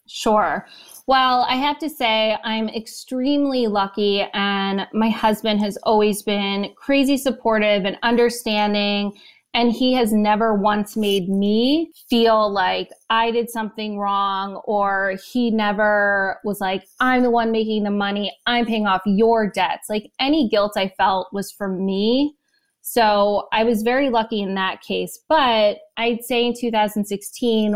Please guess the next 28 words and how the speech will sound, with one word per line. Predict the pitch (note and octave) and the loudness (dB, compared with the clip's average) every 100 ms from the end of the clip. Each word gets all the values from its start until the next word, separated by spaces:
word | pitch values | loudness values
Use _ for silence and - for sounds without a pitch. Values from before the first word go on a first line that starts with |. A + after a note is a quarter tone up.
| F#3+ | -2
once | G3+ G#3 G#3 | -2 -4 -4
this | G3+ - | -8 -6
journey | G#3 G3+ | -4 -2
really | F#3 G3+ | -2 -2
got | G3 F#3 - | 0 -2 -2
underway, | F#3 F#3+ F#3+ C4+ C4 A3 G#3 G#3 - _ | -2 0 2 2 4 4 2 0 -4 _
it | A#3 G#3 | -4 -2
was | A3 G#3 G#3 - | 0 0 -2 -10
kind | - A3+ A3 G#3+ | -8 -4 -2 0
of | G#3 F#3+ G3 F#3+ F#3+ _ | 2 2 0 -2 -6 _
realizing | G#3+ B3+ B3 G#3+ G#3 G#3 G#3 F#3+ G3 - | 0 2 2 2 0 -2 -8 -8 -8 -2
there's | A#3 A#3+ | 0 0
a | |
problem. | A#3+ A#3 G3+ G3 G#3 G3+ G3 G3 _ _ _ _ | -4 0 0 0 0 -2 -2 -6 _ _ _ _
I | A#3 | -2
can't | A#3+ C#4+ C4 | 0 -2 -2
change | C4 A#3 | -2 -2
the | A3 | -2
past. | A3 G3+ G3+ - | 0 0 -2 -4
All | A3 G#3+ | 0 2
I | G#3+ | 2
can | G#3+ | 0
do | G3+ | 0
is | G3 G3 | -2 -4
change | F#3 F#3 - _ - | -8 -8 -12 _ -6
the | |
future. | G3 G3+ F#3 F#3+ - - - - | -4 -4 -4 -4 -4 -6 -6 -2
And | A3+ A3 G#3 G3+ G3+ | 0 2 2 0 -2